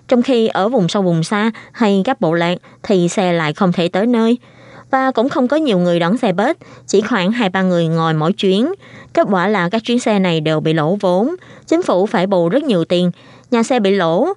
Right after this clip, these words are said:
hành khách cũng cảm thấy không tiện lợi. Ông Lâm Gia Long nói, ông từng hứa là sẽ nới lỏng các điều lệ phù hợp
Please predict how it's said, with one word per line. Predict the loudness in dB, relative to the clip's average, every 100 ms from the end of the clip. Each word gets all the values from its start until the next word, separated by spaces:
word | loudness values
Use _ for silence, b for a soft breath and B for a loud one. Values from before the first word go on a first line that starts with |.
| B B
hành | 0 0
khách | -2 -2
cũng | -2 0
cảm | -2
thấy | 0 -2 -2
không | -2 -2 0
tiện | 0
lợi. | 0 0 -2 -4 _ _ _ _ _ _
Ông | -2 2 2
Lâm | 2 0
Gia | 0
Long | 0 0 0
nói, | 0 0 -2 -8 B B
ông | -2 0
từng | 0 2
hứa | 2 2 0
là | 0
sẽ | 0 0
nới | 0 0
lỏng | 0 0 0
các | -2
điều | 0 0
lệ | 2 0
phù | 0 0
hợp | -2